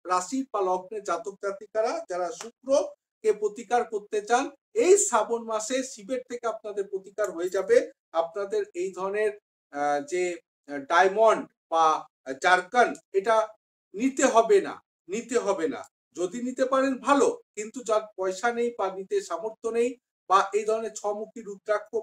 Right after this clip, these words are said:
বা রামবাসকের মূল তাকে নিতে হবে না। এই শ্রাবণ মাসে একটু শিবের মাথায় সাদা চিনি বা সাদা আতপ চাল, ওই গঙ্গার জল বা সাদা জল, তার মধ্যে একটু বেলপাতা, একটু দুব্বা দিলেন বা একটু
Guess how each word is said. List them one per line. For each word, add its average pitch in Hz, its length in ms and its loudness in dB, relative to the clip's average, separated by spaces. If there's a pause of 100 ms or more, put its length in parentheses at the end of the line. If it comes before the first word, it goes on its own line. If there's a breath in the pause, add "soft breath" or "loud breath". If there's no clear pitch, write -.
বা 196 120 0
রামবাসকের 196 800 -2
মূল 220 180 -2 (300)
তাকে 208 260 -4
নিতে 190 240 -8
হবে 214 200 -4
না। 254 80 -6
এই 277 140 0
শ্রাবণ 285 360 -2
মাসে 214 340 0 (380)
একটু 269 420 0
শিবের 269 420 0
মাথায় 220 440 2 (300)
সাদা 226 480 2 (180)
চিনি 254 380 4 (440)
বা 202 160 10
সাদা 220 420 4 (180)
আতপ 262 380 -2 (120)
চাল, 220 300 10 (480)
ওই 277 240 2
গঙ্গার 233 580 2
জল 226 220 4
বা 294 240 4
সাদা 254 380 0
জল, 240 280 4 (320)
তার 190 260 6
মধ্যে 247 300 -8
একটু - 240 -12 (100)
বেলপাতা, 226 640 0
একটু - 260 -8
দুব্বা 226 440 0
দিলেন 214 420 0
বা 320 100 2
একটু 285 200 -6